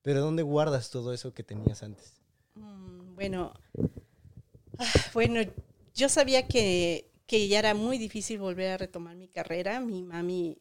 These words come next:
Speaker 2: eh, me decía que no importaba, que ella cuidaba a mi hijo mientras que yo iba a la escuela a estudiar. Sin embargo, creo que los primeros años de mi vida y siendo mi primer hijo, no me quería que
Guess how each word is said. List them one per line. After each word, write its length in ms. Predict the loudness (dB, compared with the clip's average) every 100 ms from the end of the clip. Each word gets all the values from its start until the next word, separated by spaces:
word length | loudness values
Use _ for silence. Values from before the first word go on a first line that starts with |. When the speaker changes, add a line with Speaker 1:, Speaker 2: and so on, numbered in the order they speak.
| _
Speaker 2:
eh, 460 | -12 -10 -10 -12 -20 _ _ _
me 120 | -10
decía 460 | -8 -6 -6 -6 -6
que 360 | -4 -2 -2 -6
no 240 | -8 -8
importaba, 560 | -4 -4 0 0 2 0
que 120 | 0
ella 200 | -2 -4
cuidaba 300 | -4 -2 -2
a 20 |
mi 260 | -2 -4 -4
hijo 140 | -6
mientras 340 | -6 -6 -8 -16
que 140 | -18
yo 100 | -12
iba 440 | -6 -4 -4 -6 -12
a 120 | -8
la 80 | -8
escuela 400 | -8 -12 -10 -6
a 20 |
estudiar. 460 | -6 -10 -10 -6 -6
Sin 200 | -8 -6
embargo, 540 | -2 -2 -4 -6 -6 -6 -14 _ _ _ _ _ _
creo 200 | -2 -2
que 180 | 2 2
los 300 | 2 0 -2
primeros 420 | -6 -2 -2 -2
años 240 | -2 -4 -4
de 120 | -2
mi 160 | -2
vida 200 | -2 -4
y 40 | -4
siendo 280 | -4 -4 -4
mi 120 | -6
primer 320 | -6 -2 -2
hijo, 300 | -4 -4 -2
no 300 | 0 -2 -2
me 200 | -4 -4
quería 280 | -4 -4 -4
que 200 | -4 -8